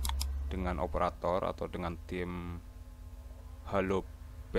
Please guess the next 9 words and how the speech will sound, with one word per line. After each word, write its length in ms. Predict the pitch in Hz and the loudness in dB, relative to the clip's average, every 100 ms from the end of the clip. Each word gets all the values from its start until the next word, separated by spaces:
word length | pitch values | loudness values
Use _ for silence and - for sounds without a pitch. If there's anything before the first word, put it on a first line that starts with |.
| 92 | 2
C 160 | - | 2
A 160 | 85 85 | 2 2
Digital. 720 | - 85 - - 80 85 98 131 - - | 0 -6 -6 2 4 4 2 -4 -10 -10
Jadi, 640 | - 90 104 120 117 110 - | -6 -2 0 2 2 0 -2
rekam 320 | 107 98 101 | 4 4 6
layarnya 480 | 98 95 98 104 110 101 | 8 8 6 4 2 2
nggak 240 | 50 - | 0 -2
terekam 480 | - - - 104 101 | -2 -2 2 2 2
ya. 160 | 87 | -2